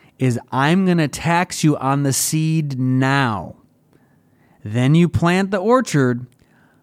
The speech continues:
and at that point, all of the apples are yours. So you pay taxes on the seed now, plant it, all the apples and all the fruit is yours.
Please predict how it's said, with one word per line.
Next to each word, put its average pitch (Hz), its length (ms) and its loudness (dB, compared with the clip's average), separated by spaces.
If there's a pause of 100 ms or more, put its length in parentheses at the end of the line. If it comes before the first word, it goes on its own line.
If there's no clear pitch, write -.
(500)
and 120 120 -2
at 117 80 -2
that 170 260 0
point, 185 320 0 (120)
all 180 280 4
of 196 120 -2
the 185 140 2
apples 170 400 2
are 156 80 4
yours. 147 600 -2 (380)
So - 140 -6
you 117 100 -2
pay 160 280 2
taxes 160 500 -2
on 131 120 0
the 120 60 -2
seed 127 280 -4
now, 214 420 0 (340)
plant 165 360 0
it, - 200 -6 (580)
all 160 200 4
the 165 100 0
apples 139 720 -2 (340)
and 123 80 -2
all 127 100 2
the 127 80 -2
fruit 131 220 0
is 110 160 -2
yours. - 400 -10